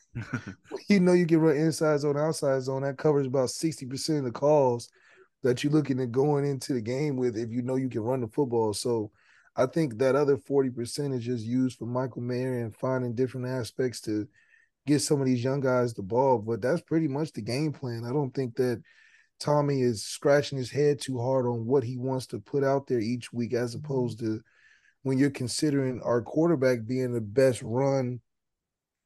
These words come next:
Speaker 2: option during the time he's healthy, that can change the total dynamic of your offense, 'cause now how are you gonna pass the football? So I think that, uh,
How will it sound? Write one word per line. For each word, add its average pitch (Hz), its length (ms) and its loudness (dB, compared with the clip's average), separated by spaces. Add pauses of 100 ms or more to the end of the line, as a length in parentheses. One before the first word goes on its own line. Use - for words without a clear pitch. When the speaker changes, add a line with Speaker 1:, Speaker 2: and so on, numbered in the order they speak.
(140)
Speaker 2:
option 127 540 0
during 127 300 0
the 120 80 -4
time 127 360 -4
he's 135 240 -4
healthy, 120 500 -4 (380)
that 135 160 2
can 131 160 -6
change 135 360 -4
the 107 100 -8
total 156 320 -2
dynamic 120 640 -2
of 120 60 -2
your 123 240 0
offense, 123 260 -6
'cause 113 200 -10
now 135 180 -2
how 123 140 -2
are 123 80 -2
you 117 120 -2
gonna 117 300 -6
pass 123 260 -6
the 113 80 -16
football? 113 500 -4 (420)
So 127 220 2
I 120 160 4
think 135 220 -4
that, 131 160 2
uh, 117 340 0